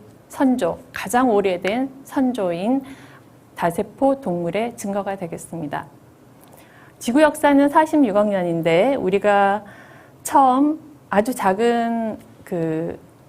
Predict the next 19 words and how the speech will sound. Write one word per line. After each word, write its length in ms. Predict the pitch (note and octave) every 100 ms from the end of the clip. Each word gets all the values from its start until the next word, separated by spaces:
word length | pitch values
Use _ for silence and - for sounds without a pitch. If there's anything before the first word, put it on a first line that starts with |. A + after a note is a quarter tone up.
| - -
생물이 480 | - D#4+ C#4 C#4+ C#4+
발견되는 1200 | F3 F#3 G3 A3 A3 A3 A3 G3 F3+ F3+ D3 - - - -
그때를 760 | G#3+ - A3+ A3+ B3+ B3+ B3+ - - - - - -
전체적으로 600 | - G#3 B3+ C#4 B3 A#3
묶어서 520 | F3 - F#3+ F#3 A#3 B3
성캠브리아 880 | D4+ C#4+ - - D4 C#4+ C4+ B3 B3+
시대라고 480 | - A#3+ G3 E3+
합니다. 440 | E3+ D#3+ D#3+ E3+ F3+ - - - _
그리고 640 | A3+ G#3+ G#3+ B3+ D4 E4+ - - - -
그 120 | G#3
다음에 560 | G#3+ G3 G3 A#3 D4 - -
삼엽충이든 960 | D4 C#4+ C4+ - A3+ G3 F3+ G3 C4+ - - -
눈에 280 | G#3 B3+ B3
보이는 480 | G3+ F3+ F3+ A3 B3+
화석이 960 | C4+ C4+ A3 A3+ A#3 A3+ A3+ A3+ A3
보이는 540 | A3 F#3+ F#3 E3+ F#3 A3
그런 260 | A3 G#3+
시대를 400 | A3 - F#3 A3+ A3+
고생대, 640 | F#3 F3 F3 D#3+ D3